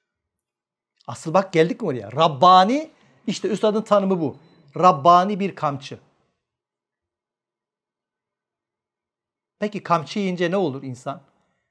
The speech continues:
Kamçı yiyen adam bir yere doğru kaçar. O yüzden depresyon ruh hali harika bir ruh halidir.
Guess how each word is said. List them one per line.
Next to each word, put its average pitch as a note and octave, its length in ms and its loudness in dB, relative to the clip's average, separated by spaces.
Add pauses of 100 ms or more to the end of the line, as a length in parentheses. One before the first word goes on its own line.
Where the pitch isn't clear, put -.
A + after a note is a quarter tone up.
(140)
Kamçı A#3+ 380 -6
yiyen G#3 220 -4
adam E3 280 -8
bir G#3+ 120 -2
yere F#3 220 -2
doğru D3+ 180 -8
kaçar. - 460 -16 (920)
O G3+ 140 4
yüzden F3+ 360 0
depresyon F#3 600 -6
ruh D3 280 0
hali D#3 480 2 (360)
harika G#3+ 920 6
bir A#3+ 120 4
ruh G#3 220 4
halidir. C3+ 500 0